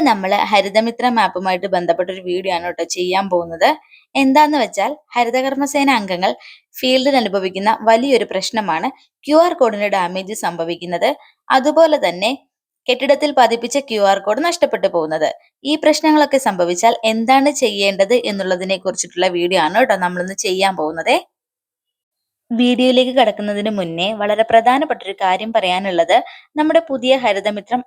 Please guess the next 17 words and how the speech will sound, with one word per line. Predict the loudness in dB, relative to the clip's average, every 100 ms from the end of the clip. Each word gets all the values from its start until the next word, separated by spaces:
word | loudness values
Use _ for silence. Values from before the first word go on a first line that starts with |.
| 0
ആപ്പിന് | 0 -2 -6 -4 -4
അപ്ഡേഷൻസ് | -4 2 2 2 -2 -2 0
വരുന്ന | 0 -2 -4
മുറയ്ക്ക് | -4 -4 -6 -4
നമ്മളെല്ലാവരും | 0 0 2 2 4 2 0
കൃത്യമായിട്ട് | -6 -6 -2 0 0 0
തന്നെ | -2 -2
അപ്ഡേറ്റ് | -2 -2 -6 -6
ചെയ്യേണ്ടതുണ്ട്. | -8 -4 -2 -2 -4 -6 -8 -10 -20 _ 0
എങ്കിൽ | 2 2 2 2
മാത്രമേ | 0 -2 -4 -2 -4
നമുക്ക് | -2 2 2
ആപ്ലിക്കേഷൻ | 0 -4 -4 -4 -4 -4
സുഗമമായിട്ട് | -2 0 0 2 0 -2
ഉപയോഗിക്കാൻ | -2 -2 -2 -4 -2
സാധിക്കൂ | -2 -2 -4 -2
കേട്ടോ. | 2 0